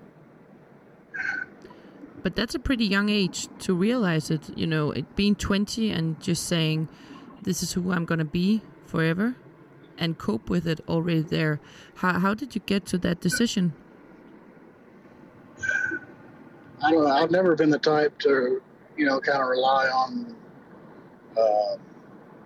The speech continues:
Speaker 2: psychiatrists or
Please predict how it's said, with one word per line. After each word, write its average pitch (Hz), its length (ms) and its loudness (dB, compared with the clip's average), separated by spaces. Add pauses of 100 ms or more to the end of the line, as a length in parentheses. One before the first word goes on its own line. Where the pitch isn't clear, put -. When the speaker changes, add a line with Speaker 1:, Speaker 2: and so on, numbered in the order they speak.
(1400)
Speaker 2:
psychiatrists 143 1160 4
or - 340 -10